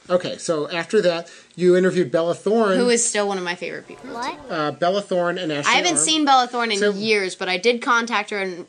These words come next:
Speaker 2: ask for an interview. So Bella, if you're watching, let me know.
Speaker 1: Um,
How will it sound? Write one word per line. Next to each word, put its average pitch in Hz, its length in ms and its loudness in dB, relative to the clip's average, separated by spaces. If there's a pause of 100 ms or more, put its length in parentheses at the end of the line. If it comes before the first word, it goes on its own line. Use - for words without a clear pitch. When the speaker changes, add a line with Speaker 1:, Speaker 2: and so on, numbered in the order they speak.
Speaker 2:
ask 214 260 4
for 214 140 -8
an 208 100 -2
interview. 190 320 -6
So 254 160 -2
Bella, 359 340 6
if 277 120 -4
you're 302 120 2
watching, 294 600 0 (420)
let 226 200 -2
me 240 100 -2
know. 214 320 -4 (280)
Speaker 1:
Um, 156 420 -2